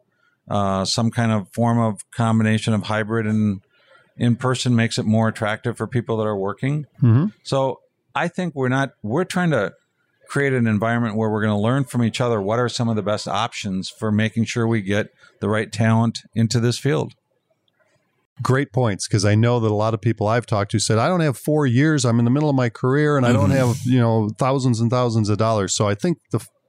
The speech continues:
Speaker 2: flexibility you've described is outstanding on that. Now, I also wanna ask you, you said sort of as an offhanded comment, you can't imagine that there won't be an announcement in the next year or so about the one thousand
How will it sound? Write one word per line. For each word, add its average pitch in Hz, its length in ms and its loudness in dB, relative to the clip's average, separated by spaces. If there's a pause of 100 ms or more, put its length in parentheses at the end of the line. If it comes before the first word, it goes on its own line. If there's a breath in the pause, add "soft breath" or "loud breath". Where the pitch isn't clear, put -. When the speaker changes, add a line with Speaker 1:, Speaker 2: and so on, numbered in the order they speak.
Speaker 2:
flexibility 127 640 0
you've 123 240 2
described 113 720 -2
is 117 160 -6 (240)
outstanding 120 600 2
on 87 140 0
that. 87 220 -2 (320 loud breath)
Now, 113 120 2
I 113 80 2
also 170 260 0
wanna 101 300 0 (360 loud breath)
ask 104 300 -2
you, 98 160 0 (400 loud breath)
you 117 160 4
said 113 460 -2
sort 117 240 2
of 101 80 0
as 104 80 2
an 104 80 4
offhanded 107 560 0 (300)
comment, 127 440 0 (240 loud breath)
you 110 80 2
can't 151 320 -2
imagine 123 720 0
that 101 160 -2
there 107 100 2
won't 123 300 0
be 120 100 2
an 110 80 4
announcement 110 640 0
in 117 80 -2
the 101 60 2
next 104 320 0
year 120 240 4
or 90 80 -4
so 98 260 -2
about 104 400 -2
the 101 80 -4
one 104 280 0
thousand 101 640 -2